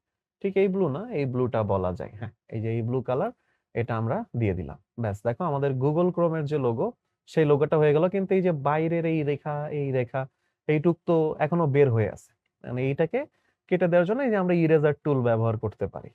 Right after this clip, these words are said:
কেমন? So তুমি এই যে ইরেজার টুল দিয়ে just এই যে এইটুকু মুছে দিবা।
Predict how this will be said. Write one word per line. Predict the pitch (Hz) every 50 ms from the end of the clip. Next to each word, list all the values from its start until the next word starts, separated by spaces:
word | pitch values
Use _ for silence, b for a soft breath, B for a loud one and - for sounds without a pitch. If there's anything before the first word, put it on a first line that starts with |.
| _ _ -
কেমন? | 143 202 240 208 - _ _ _ _ _ _ _ _ _ -
So | 120 -
তুমি | 135 131 131
এই | 131 123
যে | 127 127 127
ইরেজার | 123 127 127 131 147 147 - -
টুল | 160 156 156 156
দিয়ে | 190 254 320 285 165
just | 147 143 - - 147
এই | 135 117
যে | 117 117 117
এইটুকু | 113 117 123 113 - 233 277 _ - 143
মুছে | 113 - - 98
দিবা। | 95 92 85 -